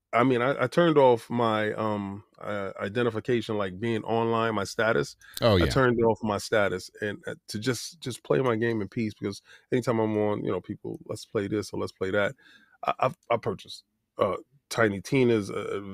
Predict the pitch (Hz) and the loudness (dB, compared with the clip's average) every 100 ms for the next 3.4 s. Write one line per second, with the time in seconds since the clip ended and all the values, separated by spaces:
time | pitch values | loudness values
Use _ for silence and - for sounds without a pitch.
0 | - 101 104 120 117 117 110 - 175 220 | -6 -2 2 4 4 2 0 8 10 10
1 | 180 135 139 120 110 117 113 135 113 107 | 8 8 8 6 4 2 4 6 6 4
2 | - - - _ 120 123 107 98 139 147 | -2 -20 -20 _ 2 4 2 6 6 6
3 | - 107 101 | 4 2 2